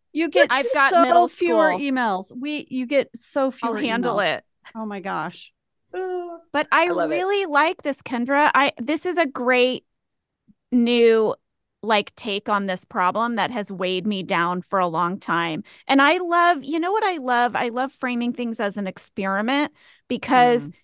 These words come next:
Speaker 2: it's too much for me to just decide that I'm never gonna read the, um, <laughs> classwork updates.
Speaker 3: <laughs> Right.
Speaker 2: That fills me with too much, like, dread and guilt. But what I could commit to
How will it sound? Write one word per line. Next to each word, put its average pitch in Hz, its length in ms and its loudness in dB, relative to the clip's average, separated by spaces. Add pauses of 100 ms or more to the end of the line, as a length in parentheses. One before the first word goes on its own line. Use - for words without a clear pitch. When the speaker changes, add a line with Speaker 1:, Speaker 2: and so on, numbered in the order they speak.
(100)
Speaker 2:
it's - 280 2
too 440 340 2
much 254 420 2
for 311 180 -2
me 302 260 2
to 285 140 -6
just 226 500 -4 (380)
decide 214 680 2
that 208 160 0
I'm 190 360 -2
never 185 360 0
gonna 196 280 -4
read 185 560 -8 (260)
the, 175 500 -4
um, 175 440 2 (160)
<laughs> - 180 -20
classwork 208 600 -4
updates. - 760 -2
Speaker 3:
<laughs> 254 240 -4 (100)
Right. 311 340 -2
Speaker 2:
That 247 200 2
fills 254 320 2
me 254 160 2
with 233 220 -2
too 233 220 -4
much, 214 280 -2
like, 208 240 -2
dread 202 280 0
and 208 140 -6
guilt. 202 360 -2 (220)
But 247 140 2
what 262 140 4
I 240 120 2
could 403 380 -6
commit 233 440 -2
to 208 500 -2